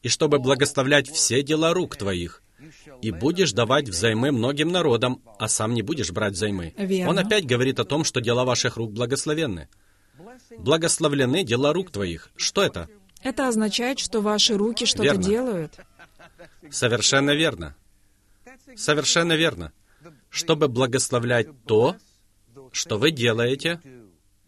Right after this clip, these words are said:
Speaker 2: Да.
Speaker 1: благословлять работу, которую вы делаете. Мне нравится работа, которую я делаю. Мне так нравится работать в миссии Кеннета Копленда.
Speaker 2: Хвала Богу.
Speaker 1: У нас были и вызовы.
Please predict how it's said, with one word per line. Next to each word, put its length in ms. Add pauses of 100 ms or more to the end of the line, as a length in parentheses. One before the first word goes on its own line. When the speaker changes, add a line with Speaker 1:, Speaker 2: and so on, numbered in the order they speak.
(440)
Speaker 2:
Да. 280
Speaker 1:
благословлять 720
работу, 440
которую 380
вы 100
делаете. 560 (640)
Мне 320
нравится 520
работа, 340
которую 380
я 120
делаю. 440 (120)
Мне 280
так 200
нравится 480
работать 440
в 20
миссии 340
Кеннета 360
Копленда. 600 (800)
Speaker 2:
Хвала 280
Богу. 300
Speaker 1:
У 60
нас 240
были 260
и 80
вызовы. 480